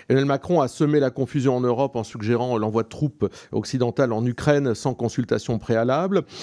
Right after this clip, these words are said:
Euh, ça a été rejeté par nos alliés traditionnels, les États-Unis, l'Allemagne. Ça nous a isolés, ça nous a donc, euh, affaiblis, ça a affaibli nos positions.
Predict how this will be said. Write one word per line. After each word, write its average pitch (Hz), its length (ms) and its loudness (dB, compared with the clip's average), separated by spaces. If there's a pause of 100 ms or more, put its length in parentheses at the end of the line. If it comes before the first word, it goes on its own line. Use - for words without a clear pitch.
(240)
Euh, 110 100 2
ça 120 140 0
a - 20 2
été 135 140 0
rejeté 151 400 2
par 120 160 0
nos 123 200 0
alliés 127 220 0
traditionnels, 135 880 0 (320)
les 110 260 2
États-Unis, 127 520 2
l'Allemagne. 143 600 2 (180)
Ça 120 120 0
nous 131 200 4
a 135 80 4
isolés, 156 480 4
ça 147 140 -4
nous 123 160 0
a 123 60 2
donc, 127 300 0 (320)
euh, 107 240 2
affaiblis, 156 480 0
ça 156 120 0
a - 20 2
affaibli 131 320 0
nos 117 100 4
positions. 147 720 2